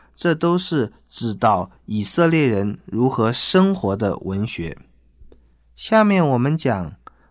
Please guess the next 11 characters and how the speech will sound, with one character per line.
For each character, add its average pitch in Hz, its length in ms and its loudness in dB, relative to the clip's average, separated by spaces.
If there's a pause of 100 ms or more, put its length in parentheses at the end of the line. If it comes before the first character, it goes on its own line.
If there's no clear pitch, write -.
(100)
律 214 360 6
法 101 280 -4
的 104 160 -2
伦 107 520 4
理。 113 180 2 (1500)
律 214 340 4
法 101 500 -4 (840)
是 151 460 0 (480)
犹 143 260 0
太 196 240 2
人 127 380 0